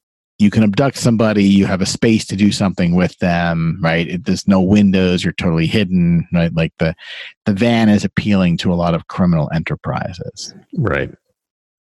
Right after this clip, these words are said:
Speaker 1: By the way, we should, we should do a podcast over at Popcorn Drink Combo about A Walk Among the Tombstones, which is pretty solid.
Speaker 2: Hmm.
Speaker 1: It's with Liam Neeson. It's pretty good.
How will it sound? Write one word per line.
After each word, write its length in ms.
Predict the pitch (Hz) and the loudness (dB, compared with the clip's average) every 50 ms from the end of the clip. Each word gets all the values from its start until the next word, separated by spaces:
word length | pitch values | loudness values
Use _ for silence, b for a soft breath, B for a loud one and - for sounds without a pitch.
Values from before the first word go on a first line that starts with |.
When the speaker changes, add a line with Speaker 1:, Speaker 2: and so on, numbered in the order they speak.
| - - _ - | -20 -14 _ -2
Speaker 1:
By 100 | 139 151 | 0 2
the 80 | 180 185 | 2 4
way, 80 | 170 | 4
we 140 | 147 170 185 | 4 4 2
should, 280 | 170 - 220 147 113 - - | 2 0 -2 -4 -4 0 0
we 120 | 165 214 | 2 2
should 200 | - - 262 170 | 2 2 0 2
do 160 | 143 139 135 | 4 4 2
a 80 | 120 107 | 2 2
podcast 680 | - - 110 110 110 104 - 107 101 98 95 - - 107 | -2 -2 -2 -2 -2 -4 -4 -4 -2 -2 -2 -4 -4 -2
over 200 | 98 101 104 95 | -2 0 0 -2
at 100 | 87 - | -2 -2
Popcorn 500 | - 101 95 - - - 101 95 92 92 | -2 -2 -2 -4 -2 -2 0 2 2 2
Drink 220 | 92 90 85 - | 2 0 -2 -4
Combo 600 | - - 98 95 90 90 85 76 60 60 64 62 - B B B B B B B B B B B B _ - | -4 -2 -2 0 0 0 0 0 0 0 -2 -4 -6 B B B B B B B B B B B B _ -6
about 300 | - 92 90 87 80 78 - | -4 -2 0 0 -2 -2 -2
A 100 | 87 82 | -2 0
Walk 340 | 82 82 80 80 82 - | 0 0 0 -2 -4 -4
Among 260 | 85 82 82 82 82 80 | -4 -4 -2 -2 -2 -4
the 80 | 73 | -6
Tombstones, 640 | - - - 80 76 76 - - - - 52 - - | -6 -4 -4 -4 -4 -4 -6 -6 -8 -6 -6 -6 -8
which 140 | - - - | -10 -10 -12
is 80 | - | -8
pretty 240 | - - - 110 101 | -4 -4 -4 -4 -4
solid. 600 | - - - 90 76 69 65 60 53 - - - - - _ _ _ _ _ _ - | -6 -4 -2 -2 -2 -2 -2 -4 -6 -6 -8 -12 -14 -16 _ _ _ _ _ _ -10
Speaker 2:
Hmm. 240 | - - 87 71 69 - | -4 -2 -2 -2 -2 -2
Speaker 1:
It's 140 | 104 - | -2 -2
with 140 | 120 104 - | -2 -2 0
Liam 340 | - 104 110 107 104 101 95 | 0 2 2 4 4 2 2
Neeson. 680 | 95 98 98 - - - 104 95 95 95 92 92 92 _ _ _ _ - | 0 -2 -8 -8 -4 -2 0 0 2 0 0 -2 -4 _ _ _ _ -8
It's 180 | - 90 87 - | -6 -6 -4 -2
pretty 220 | - 135 113 101 | -2 0 0 0
good. 300 | 80 - 69 60 58 - | -2 -2 -4 -4 -4 -6